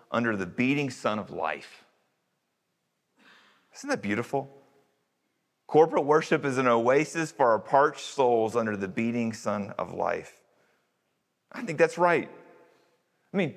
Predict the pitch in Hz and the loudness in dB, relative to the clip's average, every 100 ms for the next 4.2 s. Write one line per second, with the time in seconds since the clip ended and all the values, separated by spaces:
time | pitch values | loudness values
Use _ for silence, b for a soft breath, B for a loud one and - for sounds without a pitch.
0 | - 117 160 208 208 185 147 117 165 208 | -10 0 2 2 0 2 2 6 4 4
1 | 226 226 190 - 190 202 151 143 156 156 | 2 2 2 4 4 2 2 2 2 -4
2 | 143 147 - - 160 180 185 190 175 160 | 0 -2 0 2 4 6 6 4 0 -2
3 | 160 151 147 147 131 110 156 165 - 175 | -4 -4 -4 2 0 0 -4 -4 0 4
4 | 170 151 | 4 2